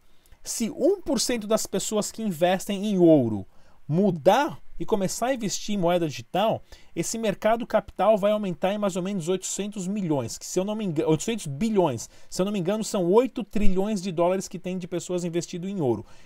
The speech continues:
E é o que eu te pergunto, quem investe ouro? Eu nunca conheci ninguém que falou que já comprou ouro, né? Ah, então, os números são muito grandes.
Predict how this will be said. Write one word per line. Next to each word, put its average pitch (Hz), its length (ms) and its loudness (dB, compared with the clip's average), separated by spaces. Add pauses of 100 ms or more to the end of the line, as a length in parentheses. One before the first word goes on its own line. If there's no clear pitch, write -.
(100)
E 262 60 -2
é 262 60 6
o 240 60 4
que 262 100 -4
eu 233 40 -6
te - 80 -12
pergunto, 185 360 -2
quem 262 200 -8
investe 202 380 -4
ouro? 139 140 0
Eu 151 40 -6
nunca 208 140 -4
conheci 202 240 -4
ninguém 180 240 -8
que - 60 -14
falou 185 160 -4
que 160 80 -10
já 180 80 -6
comprou 175 340 -4
ouro, 98 200 -6
né? 120 140 -8 (540)
Ah, 143 400 8 (1000)
então, 220 360 2
os 170 120 2
números 285 280 0
são - 120 0
muito 277 440 2
grandes. 117 500 2